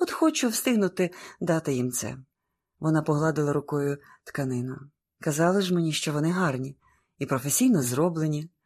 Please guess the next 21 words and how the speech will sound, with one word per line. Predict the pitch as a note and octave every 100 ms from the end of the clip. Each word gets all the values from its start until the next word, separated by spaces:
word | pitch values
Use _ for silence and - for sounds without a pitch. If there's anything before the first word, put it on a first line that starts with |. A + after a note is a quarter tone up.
| _ _ _
Скільки | - A#3 F#3+ F#3
людей | F3+ E3 F#3+
просило | F#3 E3 F#3+ E3+
продати, | D#3+ D#3 D3+ A3 B3+ C#3+ - _ _
от | A3+ D4
і | F#4+
продам. | A3 F#3 G3+ A3+ A3+ _ _ _ _ -
На | D3
благодійному | D3 D#3+ A#3 D#4 E3 C3
аукціоні. | B2 A#2+ - B2+ D3 F3 E3+ - _ _ _ _ _ _ _ -
Там | A#3+
все | A3+ A#3
домовлено, | G3+ G3+ A#3+ A3+ C#3 C3+ C3 C3
зараз | D#3+ E3 D#3
приїде | - E3 E3
машина, | E3+ F#3 C#4+ C4 C#3+ - - - - - - - _
а | G3+
завтра | B3+ C#4+ G3
їду | F3 G#3 F3
до | D#3+
бібліотеки | D#3 E3 F3 G#3 C4 D4+ C4